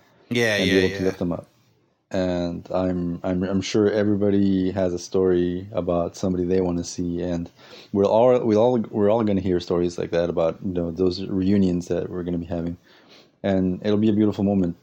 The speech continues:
Speaker 2: Uh, for
Speaker 1: Yeah,
Speaker 2: a lot
Speaker 1: it will,
Speaker 2: of people, it'll be
Speaker 1: it will
Speaker 2: sad
Speaker 1: be nice.
Speaker 2: moments.
Speaker 1: There'll be a lot of
Speaker 2: Um,
Speaker 1: Instagram moments for sure.
Speaker 2: Yeah,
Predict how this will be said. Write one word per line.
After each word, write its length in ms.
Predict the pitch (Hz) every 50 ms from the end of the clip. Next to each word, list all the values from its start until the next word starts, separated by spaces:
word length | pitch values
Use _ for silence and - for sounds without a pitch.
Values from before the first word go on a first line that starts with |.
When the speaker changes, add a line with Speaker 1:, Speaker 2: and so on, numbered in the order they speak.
| _ -
Speaker 2:
Uh, 220 | - - - -
for 40 | 107 117
Speaker 1:
Yeah, 120 | 110 101
Speaker 2:
a 20 |
lot 40 | 98
Speaker 1:
it 40 | 98
will, 80 | 98 104
Speaker 2:
of 60 | 104
people, 220 | 104 95 104 101 95
it'll 140 | 92 92
be 100 | 85 92
Speaker 1:
it 60 | 92 107
will 80 | 117
Speaker 2:
sad 100 | 95 98
Speaker 1:
be 60 | 104
nice. 80 | 101 95
Speaker 2:
moments. 300 | 92 90 98 95 101 104
Speaker 1:
There'll 60 | 113
be 60 | 117
a 60 | 113 110
lot 200 | 117 117 113 107
of 60 | 90
Speaker 2:
Um, 80 | 90
Speaker 1:
Instagram 420 | 87 87 90 85 87 92 92 90 90
moments 380 | 90 90 87 90 90 85 -
for 60 | - -
sure. 420 | - - - - 104 87 78 - - - - - -
Speaker 2:
Yeah, 260 | 170 156 127 110 110